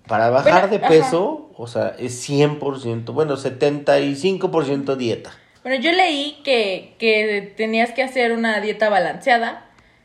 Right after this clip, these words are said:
Speaker 2: que eso es lo más impor-, bueno,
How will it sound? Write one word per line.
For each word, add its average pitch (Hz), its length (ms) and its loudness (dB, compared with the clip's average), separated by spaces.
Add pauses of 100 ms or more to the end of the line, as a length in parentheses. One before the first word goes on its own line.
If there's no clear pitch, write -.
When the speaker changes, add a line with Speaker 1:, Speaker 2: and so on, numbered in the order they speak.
(260)
Speaker 2:
que 185 880 -4
eso 214 160 -10
es 226 80 -4
lo 208 160 0
más 202 240 -2
impor-, 208 380 -4
bueno, 196 560 -6